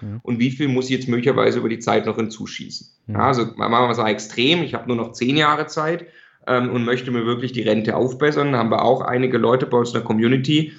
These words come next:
Speaker 2: die einfach wirklich Geld auch gespart haben, die einfach, äh, gearbeitet haben, Geld auf die Seite gebracht haben und sagen, "So, jetzt weiß ich, ich gehe bald in Rente." Und die möchten sozusagen ihr Geld in passives Einkommen umwandeln.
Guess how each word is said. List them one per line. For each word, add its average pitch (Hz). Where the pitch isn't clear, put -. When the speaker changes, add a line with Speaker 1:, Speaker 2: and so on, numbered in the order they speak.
Speaker 2:
die 131
einfach 120
wirklich 127
Geld 117
auch -
gespart -
haben, 214
die -
einfach, -
äh, -
gearbeitet 151
haben, 151
Geld 113
auf 110
die -
Seite 120
gebracht 147
haben 135
und 120
sagen, 113
"So, 123
jetzt 131
weiß 120
ich, 127
ich -
gehe 117
bald 113
in 107
Rente." 120
Und 131
die 131
möchten 131
sozusagen 131
ihr 139
Geld 135
in 160
passives 135
Einkommen 127
umwandeln. 101